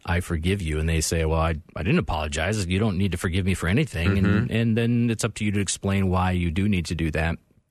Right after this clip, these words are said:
Speaker 2: Yeah, you're putting yourself at tremendous vulnerability, aren't you?
Speaker 1: Of course
Speaker 2: And
Speaker 1: you
Speaker 2: this
Speaker 1: are.
Speaker 2: is the, this can, it could backfire tremendously.
Speaker 1: It could, um,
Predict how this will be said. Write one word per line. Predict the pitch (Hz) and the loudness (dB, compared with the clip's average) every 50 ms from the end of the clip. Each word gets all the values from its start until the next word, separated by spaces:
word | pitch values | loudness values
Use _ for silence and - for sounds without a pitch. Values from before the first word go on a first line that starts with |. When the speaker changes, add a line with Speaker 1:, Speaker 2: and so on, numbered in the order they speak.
| - - - - - _ - | -20 -20 -20 -20 -8 _ 0
Speaker 2:
Yeah, | 170 | 0
you're | 156 117 | 0 0
putting | 104 - 175 185 135 | 0 0 0 0 0
yourself | 113 104 - 147 135 113 - | 0 0 0 -2 -2 -2 -4
at | 107 - - _ | -6 -8 -8 _
tremendous | - - 117 139 180 196 151 92 - - - | -6 -2 -2 0 0 0 0 -2 -4 -4 -8
vulnerability, | - 95 - 117 127 123 101 85 - - 165 185 - 76 | -6 -4 -2 -2 0 0 0 0 0 0 0 -2 -2 -2
aren't | 73 80 90 - - | -2 -2 -2 -2 0
you? | 160 180 170 | -2 -2 -2
Speaker 1:
Of | - - | -4 -4
course | - - 110 113 | -2 0 0 2
Speaker 2:
And | 110 | 2
Speaker 1:
you | 110 | 0
Speaker 2:
this | 98 80 82 | 0 0 0
Speaker 1:
are. | 82 | -2
Speaker 2:
is | 85 - - | -2 -4 -4
the, | - 131 110 110 - - _ _ _ | -4 -2 -2 -2 -4 -10 _ _ _
this | - 113 104 - | -8 -6 -6 -4
can, | - 123 113 98 98 - - | -4 -4 -4 -4 -6 -8 -4
it | - 120 - | -4 -2 -2
could | - 104 90 | -2 -2 -2
backfire | - 110 151 165 - - 95 85 92 | 0 -2 -2 -2 -2 -4 -2 -2 -2
tremendously. | 87 - 107 107 135 185 170 - - - - - - - _ _ _ _ - - - - - - - _ _ _ | -2 -2 -2 0 0 0 -2 -2 -4 -8 -12 -14 -16 -20 _ _ _ _ -16 -16 -16 -18 -20 -20 -20 _ _ _
Speaker 1:
It | - 185 - | -4 -4 -2
could, | - 143 123 131 151 185 170 - - _ - | 0 0 0 0 0 -4 -6 -8 -14 _ -2
um, | 135 123 117 113 107 104 101 90 80 | 0 2 2 2 2 0 -2 -4 -6